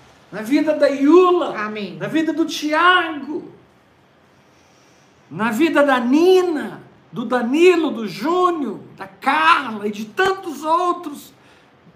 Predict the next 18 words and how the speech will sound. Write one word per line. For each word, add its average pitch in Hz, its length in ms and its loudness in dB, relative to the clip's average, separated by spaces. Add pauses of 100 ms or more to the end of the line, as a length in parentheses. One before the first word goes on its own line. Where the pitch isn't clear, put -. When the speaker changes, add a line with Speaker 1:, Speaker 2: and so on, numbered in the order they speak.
(260)
Speaker 1:
do 233 160 -6
Fernandes, 269 1300 0 (400)
que 240 160 -4
andam 226 320 2
conosco, 220 680 -6
do 196 140 -8
Otávio." 277 920 0
Vou 202 120 -4
ficar 208 200 -8
aqui - 200 -12
três, 165 420 -6
três 202 300 -4
horas 180 220 -4
falando 151 300 -6
nome 135 240 -4
de 127 120 -6
gente 113 380 -8
aqui. - 220 -18